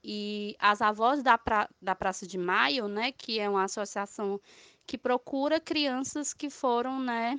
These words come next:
desvinculadas de suas famílias na época da ditadura. E aí elas postaram uma foto com ele e deixaram uma mensagem muito bonita, dizendo que ele sempre foi muito solidário a elas e que ele nunca teve medo de enfrentar ninguém por conta disso.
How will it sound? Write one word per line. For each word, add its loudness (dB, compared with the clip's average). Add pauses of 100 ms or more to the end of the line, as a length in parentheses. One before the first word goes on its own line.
(100)
desvinculadas 4
de -6
suas -2
famílias 0
na 2
época -2
da 0
ditadura. 0 (380)
E -2
aí 2
elas 0
postaram 2
uma -2
foto -4
com -6
ele -2
e -6
deixaram 2
uma 2
mensagem -2
muito -6
bonita, -4 (460)
dizendo -4
que -8
ele 0
sempre -8
foi -2
muito -6
solidário 0
a 2
elas -4
e -8
que -4
ele 0
nunca -2
teve -2
medo 0
de -8
enfrentar 0
ninguém -4 (500)
por -2
conta -4
disso. -6